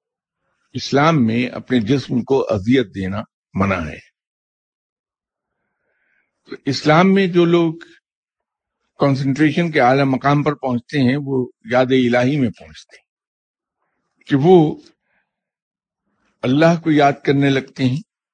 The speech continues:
اور اس کی یاد میں اتنا کھو جاتے ہیں کہ انہیں ارد گرد کا ہوش نہیں رہتا۔ یہ واقعہ تو ابھی کچھ عرصہ پہلے کا میں نے آپ سے سنایا ہے، ورنہ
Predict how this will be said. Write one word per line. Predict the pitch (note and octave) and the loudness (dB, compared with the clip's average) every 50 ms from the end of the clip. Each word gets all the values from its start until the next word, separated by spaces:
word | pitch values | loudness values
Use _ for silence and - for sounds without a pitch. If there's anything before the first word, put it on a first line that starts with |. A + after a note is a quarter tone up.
| _ _ _ _ _ _ _ _ _ _ | _ _ _ _ _ _ _ _ _ _
اور | - C3+ C3+ C#3 | -4 -2 0 0
اس | C3+ B2 - - | 0 -2 -4 -8
کی | - D#3+ C#3+ | -8 -4 0
یاد | B2+ B2+ C3 C#3+ D3+ D3 | 2 4 4 4 2 0
میں | D#3 E3+ F3 | -2 -4 -4
اتنا | - - - E3+ | -4 -4 -6 -6
کھو | - - - D#3 D#3+ | -6 -2 -2 0 2
جاتے | D3 D3 C#3 C3+ - D3+ C#3+ | 4 2 2 0 0 0 0
ہیں | C#3+ D3+ D3+ | 2 0 0
کہ | - C#3 C#3 | -2 -2 -2
انہیں | C3+ C3+ C3+ C3 B2 B2 - _ _ _ _ _ _ _ _ _ - | 0 0 0 0 -2 -4 -8 _ _ _ _ _ _ _ _ _ -4
ارد | C#3 C#3 B2 G#2+ A2+ | -4 -2 -2 0 0
گرد | B2+ A2+ G2+ F2+ | 0 0 0 -2
کا | - C3+ | -4 -4
ہوش | A#2 A2 B2+ C3 A2+ - | -4 -2 -2 -4 -4 -4
نہیں | A2+ G#2 F#2 D#2 | -8 -8 -8 -10
رہتا۔ | C#2+ D2 C#2+ - - - - - _ _ _ _ _ _ _ _ _ _ _ _ _ _ _ _ _ _ _ _ _ _ _ _ _ _ _ _ _ _ | -12 -16 -16 -18 -20 -20 -20 -20 _ _ _ _ _ _ _ _ _ _ _ _ _ _ _ _ _ _ _ _ _ _ _ _ _ _ _ _ _ _
یہ | - B2 C#3 | -2 0 2
واقعہ | D3+ D#3 D#3+ D3+ D3+ D#3 D3+ | 4 4 2 2 0 -4 -4
تو | D#3 D#3 D3 | 0 0 -2
ابھی | C3+ C3+ C#3 C3 - _ | 0 0 -2 -2 -4 _
کچھ | - A#2 - C3+ | -16 -6 -4 -4
عرصہ | B2+ A2+ C3 B2 F2+ | -2 -2 -2 -2 -2
پہلے | G#2+ G#2+ G#2+ A#2 A#2 | -2 0 0 0 0
کا | A#2+ | 0
میں | A#2 A2+ A2+ A2+ | -2 -2 -2 -2
نے | A#2 A2+ | -2 -2
آپ | A2 G#2+ F#2+ | -2 -4 -6
سے | - - G#2+ | -8 -12 -14
سنایا | - - G#2 G2 F#2 F#2 F#2 F2 | -12 -10 -8 -6 -6 -4 -6 -6
ہے، | E2 - - - _ _ _ _ _ _ _ _ _ _ _ _ _ _ _ _ _ _ _ _ _ _ _ _ | -8 -12 -18 -20 _ _ _ _ _ _ _ _ _ _ _ _ _ _ _ _ _ _ _ _ _ _ _ _
ورنہ | - F#2+ F#2+ G2 F#2+ F2+ | -2 -2 0 0 -2 -2